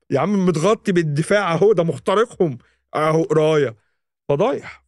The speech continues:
فضايح وكوارث. فاللي كنت عايز أقوله إنه كرة القدم عندها قدرة تفسيرية على المسألة دي. خد بالك، هو التبادل رايح جاي.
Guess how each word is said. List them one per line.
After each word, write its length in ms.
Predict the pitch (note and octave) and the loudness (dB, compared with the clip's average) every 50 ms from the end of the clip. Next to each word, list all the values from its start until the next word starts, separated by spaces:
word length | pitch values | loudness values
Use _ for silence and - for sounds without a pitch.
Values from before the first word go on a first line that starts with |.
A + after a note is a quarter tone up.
| - | -6
فضايح 460 | C3+ C3 C#3 F#3 A3 A3+ A#3 A3+ - - | -4 -2 0 2 2 2 2 0 -2 -6
وكوارث. 1500 | D#3+ C#3+ C#3 C3+ C3 C3 B2+ B2+ B2 B2 A#2+ A#2 A#2+ A#2 A#2 B2 _ _ _ _ _ _ _ - D3 D#3 E3 C#3+ A#2+ - | -4 -2 0 0 0 2 0 0 0 0 -2 -4 -6 -6 -8 -12 _ _ _ _ _ _ _ 0 0 2 2 0 -2 -4
فاللي 260 | - C#3 C#3+ C#3+ C3+ | -6 -4 -4 -4 -6
كنت 140 | C3 D3 D3+ | -6 -4 -2
عايز 200 | E3 F#3+ A3+ A3 | 0 0 0 0
أقوله 240 | A3 F#3 A#3 B3 A#3+ | 0 0 0 -2 -2
إنه 180 | G3 E3 D3+ | -2 -4 -4
كرة 200 | C#3 - G3 G#3+ - | -2 -2 -2 -2 -2
القدم 320 | F#3+ E3 - G3 G#3+ G#3+ F#3+ | -4 -4 -2 -2 -2 -2 -2
عندها 360 | C#3 C#3 C#3 C#3+ D#3 F#3 F#3+ | -4 -6 -4 -4 -2 -2 -4
قدرة 500 | F3 - - G3 F#3+ F#3+ G3 F#3 F3+ F3+ _ _ _ _ _ _ _ _ _ _ _ | -2 -2 -2 0 0 2 0 0 -2 -4 _ _ _ _ _ _ _ _ _ _ _
تفسيرية 680 | - B2+ - - - C#3+ C#3+ D3 E3+ F#3+ G3 G#3 G#3+ G3+ _ _ _ _ _ _ _ _ _ - A2+ | -8 -6 -6 -6 -4 -2 0 0 0 0 -2 -4 -6 -8 _ _ _ _ _ _ _ _ _ -8 -4
على 180 | A#2+ D3 E3+ | -2 0 0
المسألة 800 | E3+ D3+ C#3 C3 - - C#3+ D3 D3+ D3 C#3 B2+ A#2 A2 G#2+ G#2+ | 0 0 -2 -6 -6 -4 -2 0 0 0 0 0 -2 -4 -6 -6
دي. 180 | G#2 A2 A2 G#2+ _ _ _ _ _ | -8 -10 -12 -14 _ _ _ _ _
خد 100 | - C3+ | -6 -2
بالك، 300 | C3 D#3+ F3+ E3 B2+ - | 0 0 0 0 -2 -2
هو 120 | B2+ B2+ B2+ | -2 -2 -2
التبادل 540 | A#2 - - B2 C3 D#3 D#3+ F3+ E3 C#3 - _ _ _ _ - | -2 -2 -2 -2 0 0 0 0 -2 -2 -6 _ _ _ _ -4
رايح 240 | C3+ C#3+ D#3 C3+ - | -2 -2 -2 -2 -2
جاي. 240 | - D3+ D3+ C#3 | -2 -2 -2 -2